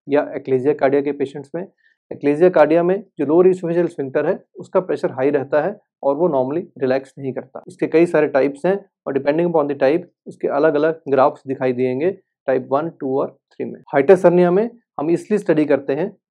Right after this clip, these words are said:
कि हमें hiatus hernia का साइज का भी आइडिया लगे और हमें वाल्व बनाकर इस वाल्व को टाइट करना है, और esophageal बॉडी का कितना प्रेशर है, उसका भी हमें आइडिया लगे, ताकि हम उसी हिसाब से वाल्व को टाइट करें।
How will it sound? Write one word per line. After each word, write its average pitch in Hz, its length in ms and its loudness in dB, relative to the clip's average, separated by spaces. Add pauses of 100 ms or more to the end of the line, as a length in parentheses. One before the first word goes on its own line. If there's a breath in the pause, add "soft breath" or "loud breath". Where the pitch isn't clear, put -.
कि 143 60 -4
हमें 143 220 -2
hiatus 135 380 -2
hernia 151 220 -4
का 147 120 -2
साइज 139 300 0
का 151 120 4
भी 151 120 2
आइडिया 147 240 4
लगे 147 320 -2 (280)
और 151 420 4
हमें 156 180 0
वाल्व 139 300 2
बनाकर 139 400 0
इस - 300 -10
वाल्व 139 140 2
को 139 100 -4
टाइट 135 320 0
करना 143 260 -4
है, 180 240 -2 (280)
और 139 160 -2
esophageal 170 600 2 (320)
बॉडी 143 340 6
का 180 100 4
कितना 175 360 0
प्रेशर 160 380 0
है, - 260 -4
उसका 185 280 2
भी 170 100 2
हमें 151 140 2
आइडिया 131 220 2
लगे, 131 260 -2
ताकि 135 420 -6
हम 156 60 -2
उसी 147 220 -6
हिसाब 131 280 0
से - 220 -6 (260)
वाल्व 127 200 0
को 127 100 -12
टाइट 120 260 -8
करें। - 160 -14